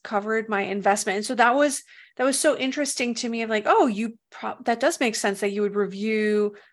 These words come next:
life insurance needs of the, the household, of the business, like, all those different pieces." So can you,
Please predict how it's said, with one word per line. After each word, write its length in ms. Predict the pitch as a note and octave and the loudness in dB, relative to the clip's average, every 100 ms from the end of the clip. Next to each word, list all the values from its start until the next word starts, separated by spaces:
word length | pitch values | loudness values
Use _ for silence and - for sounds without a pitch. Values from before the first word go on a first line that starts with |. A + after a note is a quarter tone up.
| _ - | _ 0
life 260 | D4+ D4+ | 0 2
insurance 520 | D4 C#4+ D4 C4+ C4+ | -4 -2 -2 -2 -4
needs 400 | C4+ C4 B3+ B3 | -4 -4 -4 -4
of 160 | F#3+ F#3+ | -6 -4
the, 300 | F#3+ F#3 F#3 - - | 0 0 0 -6 -12
the 60 | - | -6
household, 500 | - C4+ C#4 C#4 B3 | 2 2 2 -2 -2
of 100 | A3 | -4
the 80 | G#3+ | -4
business, 400 | C4 B3+ A#3+ A3+ | -4 -4 -4 -6
like, 120 | - | -4
all 240 | A3 A#3+ B3 | 0 0 0
those 280 | A#3+ A3+ | -2 -2
different 540 | - A3 G#3+ A3 G#3 G3+ _ | -4 -6 -4 -4 -4 -6 _
pieces." 480 | - C#4 - G3+ F3+ | -8 -6 -2 -4 -4
So 140 | G#3+ | -6
can 240 | G#3 - A#3 | -8 -8 -6
you, 260 | B3+ B3+ | -6 -8